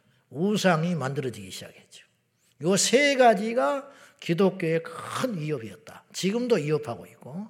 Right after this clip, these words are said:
저는 백 프로 공감해요. 맞는 말이다. 그분이 하신 말씀이 너무 많다. 그렇게 생각해요. 여기에서 우리는 우리도 모른 채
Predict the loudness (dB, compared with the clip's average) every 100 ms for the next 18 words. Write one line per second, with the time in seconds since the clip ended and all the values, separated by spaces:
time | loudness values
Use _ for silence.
0 | _ _ _ _ _ -2 2 2 0 -4
1 | 2 2 2 -8 -14 -6 0 4 4 2
2 | -4 -16 _ -8 -2 -2 -2 -6 -14 -18
3 | _ _ _ -10 -4 -4 -4 -8 -14 -16
4 | -18 -14 -10 -8 -4 -4 -4 -8 -10 -10
5 | -10 -10 -8 -10 -12 -14 -20 -20 _ _
6 | _ _ _ _ _ _ _ -20 -14 -12
7 | -12 -12 -18 -20 -20 _ _ _ _ _
8 | _ _ _ _ _ _ _ _ _ _
9 | _ _ _ _ _ _ _ -20 -20 -20
10 | -18 0 4 10 10 10 8 4 0 -2
11 | -6 -10 -4 0 6 8 8 4 2 0
12 | -2 -2 -4 -8